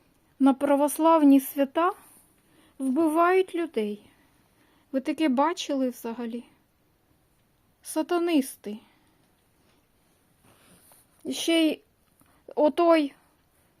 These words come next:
у рясі їх благословляє на це. Це взагалі в мене в голові не вкладається. В мене, як православної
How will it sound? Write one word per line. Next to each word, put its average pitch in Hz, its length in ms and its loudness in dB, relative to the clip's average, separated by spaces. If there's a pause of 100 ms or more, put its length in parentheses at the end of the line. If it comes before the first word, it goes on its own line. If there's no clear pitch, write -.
(280)
у 294 120 0
рясі 311 500 2
їх 302 340 -2
благословляє 285 920 0
на 214 160 -8
це. - 240 -16 (2250)
Це 269 180 -4
взагалі 269 640 -2
в 247 40 -2
мене 247 360 0 (260)
в 247 60 -8
голові 277 400 0
не 202 140 -4
вкладається. 202 840 -10 (1800)
В 254 100 -6
мене, 277 400 4
як 254 320 -2
православної 254 1300 0